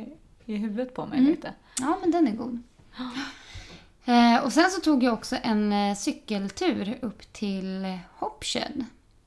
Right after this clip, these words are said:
Speaker 1: Alltså,
Speaker 2: Eh.
Speaker 1: jag måste bara inflika att jag följde ju Josefin slaviskt på Instagram när hon var på Gotland.
Speaker 2: Ja.
Speaker 1: Och, eh, det såg så jäkla härligt ut.
Speaker 2: Ja, det här var ju, jag sa att det var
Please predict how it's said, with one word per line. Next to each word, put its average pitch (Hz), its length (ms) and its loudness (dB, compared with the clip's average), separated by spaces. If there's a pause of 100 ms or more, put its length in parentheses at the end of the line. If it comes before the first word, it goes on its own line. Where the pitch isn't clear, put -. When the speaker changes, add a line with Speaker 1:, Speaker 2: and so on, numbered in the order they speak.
(220)
Speaker 1:
Alltså, 196 200 0
Speaker 2:
Eh. 208 160 -2
Speaker 1:
jag 220 100 2
måste 208 160 2
bara 180 160 2
inflika 170 560 -4
att 180 80 -6
jag 202 220 6
följde 175 380 0
ju 180 160 0
Josefin 156 680 -6 (440)
slaviskt 170 880 0
på 180 100 -6
Instagram 165 640 0
när 160 60 -2
hon 156 220 -6
var 151 260 -6 (160)
på 180 120 -8
Gotland. 160 520 -2
Speaker 2:
Ja. 214 200 2
Speaker 1:
Och, - 360 -4
eh, 123 480 -4
det 175 80 -10
såg - 280 -10
så 175 600 -6
jäkla 175 520 -8
härligt 175 500 -8
ut. - 160 -10 (220)
Speaker 2:
Ja, 233 100 0
det 226 100 4
här 254 220 2
var 320 220 8
ju, 202 460 0 (360)
jag 220 180 -8
sa 226 220 0
att 190 140 -6
det 202 80 -6
var 190 280 -4